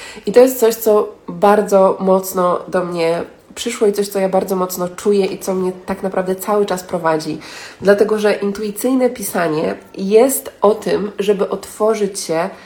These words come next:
na przepływ intuicji. Czyli my nie zapisujemy tam zawsze czegoś, co już wiemy, tak? Czyli o, wpadłam na pomysł i go zapisuję. Oczywiście, jak najbardziej do tego też możemy to używać. Natomiast tutaj chodzi o to, żeby otworzyć się na naszą wewnętrzną mądrość.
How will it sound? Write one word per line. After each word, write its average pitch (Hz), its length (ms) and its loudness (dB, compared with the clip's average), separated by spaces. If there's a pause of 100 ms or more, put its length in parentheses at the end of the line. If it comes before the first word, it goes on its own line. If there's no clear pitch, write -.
(180)
na 196 200 2
przepływ 226 580 -2
intuicji. 190 640 -6
Czyli 190 340 -2
my 208 160 4
nie 226 120 4
zapisujemy 262 580 0
tam 202 180 0
zawsze 202 280 0
czegoś, 202 360 2
co - 160 -4
już 196 400 -2
wiemy, 175 400 4
tak? 190 260 -4
Czyli 180 240 -4
o, 147 120 2
wpadłam 208 380 4
na 175 80 0
pomysł 190 380 0
i - 20 -12
go 180 120 -4
zapisuję. 180 520 -6
Oczywiście, 190 520 -2
jak 185 100 0
najbardziej 190 520 2 (320)
do 196 140 2
tego 202 220 2
też 233 320 -4
możemy 185 340 -2
to 175 160 -6
używać. 170 420 -2 (400)
Natomiast 214 500 2
tutaj 208 200 -2
chodzi 196 260 -4
o 196 100 0
to, 202 100 -4
żeby 190 240 -4 (360)
otworzyć 208 720 0
się 170 120 -4
na 180 120 0
naszą 185 320 -2
wewnętrzną 185 560 -2
mądrość. 170 640 -4